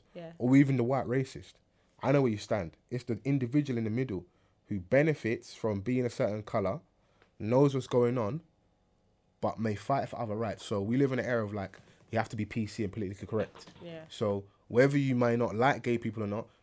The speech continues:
Speaker 2: you, you understand you can't say certain things.
Speaker 1: Yeah.
Speaker 2: You can't treat them in a certain way. You've gotta be, you can't be sexist.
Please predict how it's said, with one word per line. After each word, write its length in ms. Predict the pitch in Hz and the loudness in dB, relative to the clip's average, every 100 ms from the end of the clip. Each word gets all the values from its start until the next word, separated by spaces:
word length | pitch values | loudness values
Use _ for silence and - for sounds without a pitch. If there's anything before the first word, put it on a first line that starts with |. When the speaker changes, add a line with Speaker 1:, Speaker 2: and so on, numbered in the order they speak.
| _ - - | _ -16 -2
Speaker 2:
you, 220 | 139 139 | 0 2
you 160 | 127 123 | -2 -2
understand 480 | 135 131 123 127 113 | 0 0 0 -2 -4
you 80 | 104 | -4
can't 240 | - 104 | -4 -4
say 200 | - 117 | -2 -2
certain 300 | 104 110 90 95 | -2 -4 -6 -8
things. 300 | 95 87 - | -10 -10 -12
Speaker 1:
Yeah. 340 | 220 214 165 | -12 -10 -10
Speaker 2:
You 60 | 170 | -8
can't 240 | - 117 | -2 -2
treat 180 | - 123 | 0 -2
them 80 | 110 | -2
in 60 | |
a 40 | 104 | -6
certain 320 | - 98 98 | -4 -6 -4
way. 200 | 95 85 - _ _ _ | -6 -8 -14 _ _ _
You've 220 | 98 95 | -10 -4
gotta 240 | 107 104 104 | 0 0 0
be, 400 | 101 110 110 104 | -4 -4 -2 -4
you 120 | 101 | -6
can't 220 | - 98 | -4 -4
be 80 | 107 | -6
sexist. 580 | 101 127 - - 87 - | -2 -2 -2 -8 -14 -16